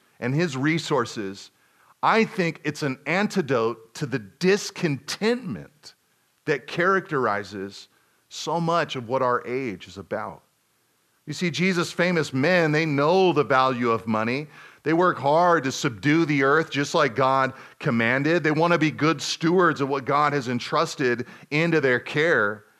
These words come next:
Yet they know their true satisfaction is found in the spiritual wealth provided by Christ.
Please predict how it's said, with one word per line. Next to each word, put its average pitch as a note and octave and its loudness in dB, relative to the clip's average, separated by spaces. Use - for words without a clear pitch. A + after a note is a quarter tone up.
Yet D3+ 0
they D#3 2
know E3+ 2
their D#3+ 2
true A3 -2
satisfaction E3+ -2
is A#2+ -6
found D3 0
in B2+ -2
the B2 0
spiritual F3 -2
wealth C3 2
provided B2 2
by A2+ 2
Christ. A#2 -8